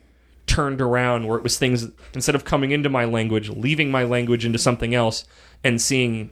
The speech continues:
it struggle moving in that direction to capture references and, you know, wordplay and jokes and whatnot. Or just the way that, like, how, like, other connotations around things where it's just like,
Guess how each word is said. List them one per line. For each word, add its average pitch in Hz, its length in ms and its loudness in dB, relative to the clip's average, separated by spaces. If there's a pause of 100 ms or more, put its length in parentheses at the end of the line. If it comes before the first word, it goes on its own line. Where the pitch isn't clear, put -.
it 131 160 4
struggle 117 680 0
moving 120 280 4
in 113 80 0
that 117 200 0
direction 113 400 0
to 127 80 -4
capture 107 680 -2 (380)
references 113 720 2
and, 101 560 -2
you 117 120 0
know, 98 200 0
wordplay 107 1160 -2
and 98 480 -4
jokes 120 380 4
and 107 120 2
whatnot. 98 480 -4 (1080)
Or 104 260 0
just - 280 -4
the 117 80 0
way 110 160 2
that, 107 160 -2
like, 101 300 0 (320)
how, 107 460 0
like, 120 220 2
other 143 200 4
connotations 127 800 0
around 107 580 0 (420)
things 147 300 2
where 120 80 0
it's 120 100 0
just 139 140 -2
like, 139 140 4